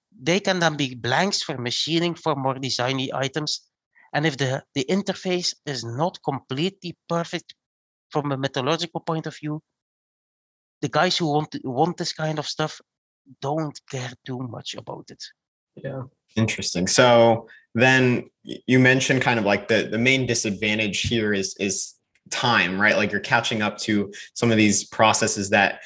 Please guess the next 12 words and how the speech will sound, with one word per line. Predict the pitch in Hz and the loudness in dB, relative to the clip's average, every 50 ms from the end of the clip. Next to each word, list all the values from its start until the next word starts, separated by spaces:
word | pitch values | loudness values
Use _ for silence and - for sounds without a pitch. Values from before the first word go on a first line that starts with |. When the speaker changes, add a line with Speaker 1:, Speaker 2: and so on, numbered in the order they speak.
| - _ _ | -20 _ _
Speaker 3:
have | - 107 104 95 | -2 -2 0 2
been | 113 110 | 2 4
able | 110 110 101 104 | 4 4 4 2
to | 104 - | 0 0
be | - 107 104 | 0 2 2
refined | 98 98 95 - - 107 107 104 104 104 101 101 | 2 0 -2 0 2 4 6 6 6 4 4 2
over | 101 98 92 101 98 98 98 82 - - | 0 -2 -2 0 0 0 0 -2 0 2
decades. | 110 101 98 - - 98 92 87 85 - - | 2 2 2 2 -2 -2 -2 -2 -4 -4 -4
So | - - 120 107 104 101 98 95 - - - - - _ _ - | 0 2 4 4 4 2 0 -2 -4 -10 -20 -20 -20 _ _ -2
do | 117 135 | 2 2
you | 147 147 | 2 2
think | - - - 131 127 131 127 - - | 2 0 0 0 0 0 -2 -4 -12